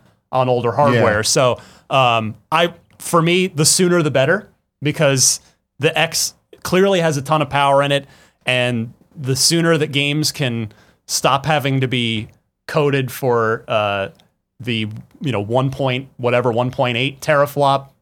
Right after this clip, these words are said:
Speaker 2: Yeah.
Speaker 1: Xbox One and can be coded for the six <laughs> teraflop Xbox One X, the, the better looking and more incredible experiences we're gonna get. It's, I'm sure it's gonna be, I really think Microsoft's conditioning, trying to condition us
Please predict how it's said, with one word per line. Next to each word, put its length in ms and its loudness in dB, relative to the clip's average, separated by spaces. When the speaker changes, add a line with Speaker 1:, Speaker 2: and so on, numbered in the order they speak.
Speaker 2:
Yeah. 120 2
Speaker 1:
Xbox 380 2
One 300 4
and 100 -2
can 140 -4
be 100 -2
coded 380 -2
for 100 -4
the 80 -6
six 300 -6
<laughs> 20 -18
teraflop 600 0
Xbox 500 0
One 160 2
X, 220 -2
the, 100 0
the 100 2
better 400 2
looking 360 0
and 120 0
more 220 4
incredible 380 0
experiences 560 -2
we're 120 -2
gonna 160 0
get. 260 2
It's, 260 -2
I'm 200 2
sure 300 2
it's 140 -2
gonna 180 0
be, 480 0
I 100 2
really 240 4
think 200 0
Microsoft's 480 0
conditioning, 640 -2
trying 220 0
to 40 -4
condition 400 -2
us 220 -2